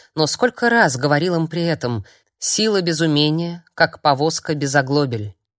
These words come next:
А Лисана возомнила о себе невесть чего. Позабыла, что даром своим и управлять толком не может. Один раз всего совладала с ним по уму, когда с упырём билась.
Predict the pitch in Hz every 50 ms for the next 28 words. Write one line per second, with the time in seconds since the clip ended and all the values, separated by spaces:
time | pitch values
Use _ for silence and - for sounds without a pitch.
0 | _ _ _ _ 175 180 175 170 170 - - 247 247 254 240 226 202 185 165 -
1 | - _ 165 180 202 175 196 196 208 220 254 269 247 202 165 143 - - 170 165
2 | 190 185 170 151 143 143 156 139 - - - - - - - 143 127 120 127 127
3 | 117 - _ _ _ _ _ _ _ - - _ _ _ _ _ _ 233 214 233
4 | 247 233 254 254 196 165 151 - - 180 170 151 175 190 190 185 165 147 - -
5 | 160 156 160 160 160 - - 165 151 143 139 - 160 156 151 175 190 185 - -
6 | - - - 127 123 107 - - 113 117 117 117 123 123 117 113 110 - - _
7 | - - - _ _ _ _ _ _ _ _ - 180 180 175 208 208 202 202 208
8 | 185 - - - - - 147 143 147 - - - 139 143 143 151 165 160 139 127
9 | - - - 143 135 123 104 - 156 160 151 147 156 151 156 156 135 104 - -
10 | - - _ _ _ _ - 139 139 135 143 127 - - 147 135 - 143 143 147
11 | 139 120 113 113 104 113 110 104 107 107 - - - - _